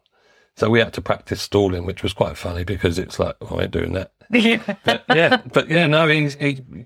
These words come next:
Speaker 1: didn't stall on his test and he was fine, but he actually wanted to know how to, what would happen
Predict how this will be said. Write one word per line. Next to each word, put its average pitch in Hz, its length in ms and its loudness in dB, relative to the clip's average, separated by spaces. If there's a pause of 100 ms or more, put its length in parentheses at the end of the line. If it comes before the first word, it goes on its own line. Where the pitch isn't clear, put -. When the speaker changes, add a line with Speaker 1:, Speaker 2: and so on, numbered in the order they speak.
(140)
Speaker 1:
didn't 135 260 2
stall 104 260 2
on 101 80 2
his 95 100 -6
test 110 300 2
and 98 80 -6
he - 20 -10
was 98 120 -2
fine, 120 280 2
but 104 160 0
he 110 100 4
actually 110 280 0
wanted 104 460 0
to 95 100 -6
know 92 260 -2
how 90 220 -4
to, 92 160 -8 (280)
what 110 260 2
would 101 120 0
happen 95 520 -2